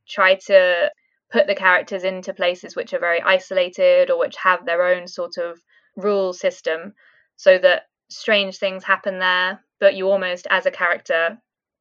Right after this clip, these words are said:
who isn't in the place that they are, you could almost believe that those things are happening. And though they aren't our world, I do want the, do want the readers to feel like if they went to a canal boat on the river or if they went to this small house in Yorkshire, they would also see these things happening.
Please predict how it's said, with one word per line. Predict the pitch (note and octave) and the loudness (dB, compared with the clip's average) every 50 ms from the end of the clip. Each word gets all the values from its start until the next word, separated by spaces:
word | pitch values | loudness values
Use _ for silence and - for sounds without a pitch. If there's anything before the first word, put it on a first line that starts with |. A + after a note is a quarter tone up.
| _ _ _ - | _ _ _ -2
who | A3+ A3+ A3+ | 2 4 4
isn't | G#3+ G3+ G#3 G3+ G3 | 4 4 0 -4 -4
in | G3+ G3 F#3 F#3 F3+ F3+ | -6 -6 -6 -8 -4 -4
the | F#3 - | -4 -2
place | - F#3+ F3+ F3 F3 - | 0 0 0 0 0 -4
that | - - | -4 -2
they | G3 F#3 F3+ | 0 2 2
are, | F3 E3+ E3 E3+ | 2 2 2 0
you | F3 F3+ | -2 -8
could | - G3 F#3 | -8 -4 -2
almost | F#3 F3+ F3+ F3+ - _ | -2 -2 -2 -6 -6 _
believe | F#3 F3 F3 F3+ F3+ F3+ | -6 -6 -6 -8 -12 -12
that | - - | -4 0
those | F#3+ F3+ F3+ | 0 0 0
things | - F#3+ F3+ F3 E3+ | -2 -6 -8 -6 -4
are | F#3 | -4
happening. | - F3+ F3 - - F#3+ G3 G#3 A#3 B3 - _ - - - _ _ - | -2 -2 -2 -4 -4 -8 -10 -10 -12 -14 -16 _ -20 -20 -20 _ _ -4
And | G3+ G#3 G3+ G3+ | -4 -2 0 2
though | A3 G#3+ G#3 G3+ | 2 2 2 2
they | G#3 G3+ | 2 2
aren't | G#3 G#3 G3+ G#3 G3 F#3+ - - _ _ _ - | 4 4 4 2 2 -2 -8 -16 _ _ _ 2
our | G3 F#3+ F#3 F#3 F3+ | 4 4 4 6 6
world, | F#3 F#3+ F#3 F3+ E3+ E3+ E3+ E3 - | 6 6 6 6 4 2 0 -2 -4
I | - F#3 F3+ | -4 -4 -4
do | F#3 F#3+ F#3+ F#3 F3+ | -4 -6 -8 -4 -2
want | F#3 F3 - | -2 -2 -4
the, | F3+ F3+ F3+ _ _ _ - - | -6 -12 -14 _ _ _ -20 -8
do | - G#3 G#3 G3+ | -4 -4 2 2
want | G3 F#3 - | 2 2 2
the | F#3 F#3 | 0 -2
readers | G#3 G#3+ G#3 G3 F#3 F3+ F3+ - | -2 -4 -2 -2 -2 -4 -4 -2
to | - G3 F3+ F3+ | -2 0 0 0
feel | - - G3+ F#3+ F#3 F3 E3+ E3+ E3+ - - - - _ _ _ _ _ | -4 -6 -2 0 2 2 2 0 -4 -6 -8 -14 -20 _ _ _ _ _
like | F3 F3+ F3 E3+ - F#3 | -2 0 0 0 -2 -6
if | F3+ - | -6 -2
they | F#3 F3+ | -2 0
went | F3 F3+ F3 E3+ C3+ - - | 0 0 -2 -2 -6 -12 -10
to | - G3 F3 E3+ E3 D#3+ - | -6 -2 0 2 2 0 0
a | F#3+ | -4
canal | - - F3+ F3 E3+ E3+ | -8 -4 -2 0 0 0
boat | - E3+ E3+ D#3+ - - | 0 0 0 -2 -2 -6
on | F#3+ F3+ F3 | -10 -10 -4
the | F3 F3+ | -2 0
river | F#3 F3+ F3+ F3 F3 F3 F3 | 0 0 0 -2 0 0 0
or | F3 E3+ | 0 -2
if | E3+ - | -2 -4
they | - E3+ E3+ | -4 -4 -2
went | F3+ F3 D#3 - | -2 -4 -6 -8
to | - - | -10 -10
this | - E3+ - - | -10 -10 -8 -10
small | F#3 E3+ E3+ E3+ | -12 -14 -10 -6
house | E3+ E3 F3 - - | -4 -6 -6 -6 -10
in | E3 E3 | -10 -8
Yorkshire, | E3+ E3+ - - - F#3+ F3 E3+ E3 | -6 -6 -6 -6 -4 -4 -4 -4 -4
they | F3+ F3 F3 E3+ | -2 -2 -2 -4
would | F3 E3+ | -4 -4
also | E3+ E3+ F3 - F#3 F3+ | -6 -6 -4 -4 -6 -6
see | - - F#3 F3+ F3+ | -6 -8 -10 -10 -10
these | F3+ E3+ F3 F3+ - | -10 -14 -16 -10 -8
things | F3+ E3+ E3+ E3+ - - | -8 -8 -8 -12 -6 -4
happening. | F3 D3 - - F#3+ G3+ A3+ B3+ | -4 -4 -4 -8 -12 -12 -12 -12